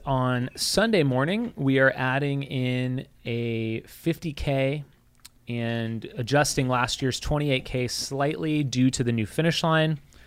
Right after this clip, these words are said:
That will become a twenty-five K. So we have both of those. They'll kind of fit nicely within the longer races that are happening and give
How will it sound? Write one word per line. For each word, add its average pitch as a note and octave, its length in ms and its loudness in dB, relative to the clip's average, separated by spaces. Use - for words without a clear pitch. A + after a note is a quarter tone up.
That B2+ 100 6
will C3 120 8
become A#2+ 260 0
a G#2+ 60 2
twenty-five C#3+ 720 4
K. A#2 320 2
So A#2 280 2
we A#2+ 100 2
have A#2 260 2
both C#3 220 4
of D3+ 80 6
those. C3+ 440 4
They'll A#2 360 0
kind B2 220 -4
of G#2+ 60 -8
fit C#3+ 240 -4
nicely B2+ 440 -2
within A#2+ 440 -2
the A2+ 80 -2
longer A2+ 380 -4
races A2 380 -6
that A2+ 100 -4
are A2 100 -2
happening A#2 580 -4
and A2 320 -2
give A2+ 540 2